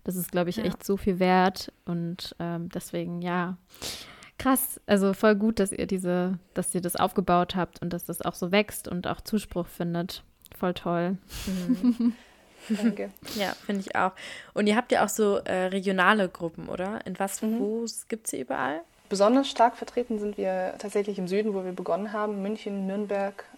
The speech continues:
Speaker 3: ähm, Berlin sind auch einige. In Hamburg haben wir auch sehr, sehr viele.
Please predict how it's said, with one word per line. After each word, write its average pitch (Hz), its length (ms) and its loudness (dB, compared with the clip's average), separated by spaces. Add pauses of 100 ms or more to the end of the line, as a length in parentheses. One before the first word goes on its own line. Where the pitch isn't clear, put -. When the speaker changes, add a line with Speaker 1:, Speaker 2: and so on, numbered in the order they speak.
Speaker 3:
ähm, 180 460 -8 (200)
Berlin 196 540 2 (920)
sind 233 160 -6
auch 233 160 2
einige. 202 760 -4
In 180 100 -8
Hamburg 220 460 6
haben 202 160 -4
wir 190 160 0
auch 196 60 -6
sehr, 196 180 -4
sehr 190 100 -4
viele. 190 400 -4